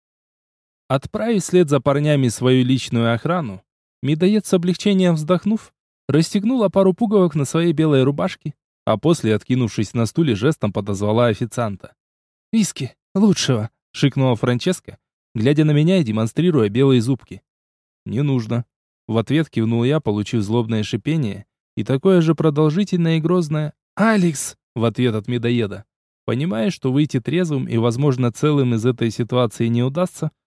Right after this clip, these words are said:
начинаю выкручиваться и произношу: "Я сам способен за себя заплатить".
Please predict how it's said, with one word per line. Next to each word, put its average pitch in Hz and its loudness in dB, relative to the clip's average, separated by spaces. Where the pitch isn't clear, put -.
начинаю 127 2
выкручиваться 120 -2
и 123 0
произношу: 135 -4
"Я 101 -4
сам 127 -2
способен 127 -4
за 113 -6
себя 113 -4
заплатить". 117 -6